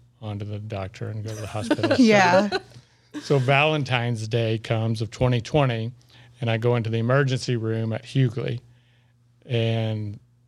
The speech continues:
Speaker 1: of course waited forever and, and said, "Okay, well, this is what's going on." And so they, uh, did a C T scan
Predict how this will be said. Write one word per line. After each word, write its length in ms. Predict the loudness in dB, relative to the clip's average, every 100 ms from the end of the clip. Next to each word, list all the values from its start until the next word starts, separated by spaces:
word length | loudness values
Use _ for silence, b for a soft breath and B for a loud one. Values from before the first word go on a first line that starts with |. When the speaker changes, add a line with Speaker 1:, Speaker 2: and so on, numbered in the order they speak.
| _ -8
Speaker 1:
of 160 | -8 -2
course 280 | -2 -2 -2
waited 300 | -2 -2 -2
forever 340 | -2 -2 -2
and, 260 | -4 -6 -10 -12
and 360 | -10 -10 -10
said, 240 | -12 -8 -8
"Okay, 280 | -4 -4
well, 140 | -4 -6
this 200 | -8 -8
is 60 | -8
what's 160 | -8
going 220 | -6 -6 -6
on." 260 | -8 -10 -12 -16 -14
And 260 | -12 -12 -14
so 180 | -14 -10
they, 200 | -8 -10 -14 _ _ _ _ _ _ -8
uh, 160 | -6
did 160 | -4 -6
a 40 |
C 200 | -2 -2
T 200 | 0 0 -2
scan 580 | -2 -4 -4 -6 -8